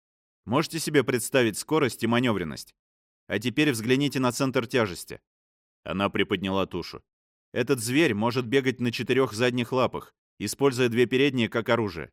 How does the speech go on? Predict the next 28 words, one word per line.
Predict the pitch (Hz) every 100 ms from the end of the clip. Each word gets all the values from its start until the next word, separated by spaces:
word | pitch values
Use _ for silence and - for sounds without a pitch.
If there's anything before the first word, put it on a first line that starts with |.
| _ _ _ _ -
Это | 104 127
очень | 127 139
важно. | 135 165 123 82 57 _ _ _ _
Так | 170 147
он | 104
становится | - 107 123 131 - 127
несравненно | 117 117 120 139 131
опаснее | 120 143 139 131 120
кошки. | 120 98 - - _ _ _ _ _ _
Он | - 113 127
может | 131 123 120
драть | 127 135
вас | 123 120
когтями | - 117 - 156 123 87
и |
при | 95 110
этом | 120 120
крутиться, | - 117 135 151 - 85 - _ -
увиливая | 113 147 147 139
от | 123
заряда. | 117 123 110 76 - _ _ _ _ _ _
Чтобы | - 123 120 131
его | 131 139
уложить, | 127 123 160 120 -
мне | 95 113
потребовалось | 120 117 143 123 120 113
два | 95 120
выстрела». | 131 117 - 78 60